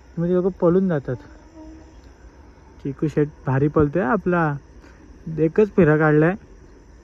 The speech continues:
पण खरंच आपल्या दावणीचं सरांचं नाव चिकू शेट वाढू शकते, तर फुल कॉन्फिडन्स आहे त्याच्या फेऱ्यावरती.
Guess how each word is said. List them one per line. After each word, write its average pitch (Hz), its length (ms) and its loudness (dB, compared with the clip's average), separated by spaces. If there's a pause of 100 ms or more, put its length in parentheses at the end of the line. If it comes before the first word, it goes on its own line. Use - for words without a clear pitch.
पण 151 180 0
खरंच 165 280 4 (200)
आपल्या 156 320 -2
दावणीचं 156 580 2
सरांचं 165 520 0
नाव 147 160 2 (600)
चिकू 147 200 0
शेट 156 180 2 (120)
वाढू 147 260 4
शकते, 147 380 0
तर 147 60 4
फुल 165 260 0 (220)
कॉन्फिडन्स 143 520 0
आहे 160 80 2 (400)
त्याच्या 151 160 0
फेऱ्यावरती. 135 680 0